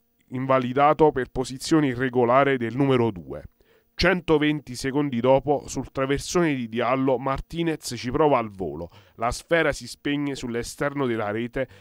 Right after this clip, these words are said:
dando l'illusione ottica del gol. Il Vasto Girardi esulta per i tre punti conquistati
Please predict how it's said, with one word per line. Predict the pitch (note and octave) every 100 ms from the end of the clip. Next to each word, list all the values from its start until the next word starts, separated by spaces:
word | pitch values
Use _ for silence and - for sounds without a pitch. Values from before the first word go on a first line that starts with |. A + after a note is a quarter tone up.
| _
dando | B2+ D3+ D#3+ C3+
l'illusione | A#2+ A#2 A#2 A#2 D#3 D3+ C3
ottica | C#3 - A#2+ A#2+
del | A2 F#2+
gol. | F2 - D2 D2+ - _ _ _ _ _
Il | G#2+
Vasto | A#2+ C3 -
Girardi | C3+ C#3 E3+ D#3+ C3+ A#2+
esulta | C3+ C#3+ - D3
per | C3 B2+
i | B2
tre | D#3+
punti | D#3+ - C#3+ A#2+
conquistati | A#2 A#2 A2 G#2+ - - D#2 E2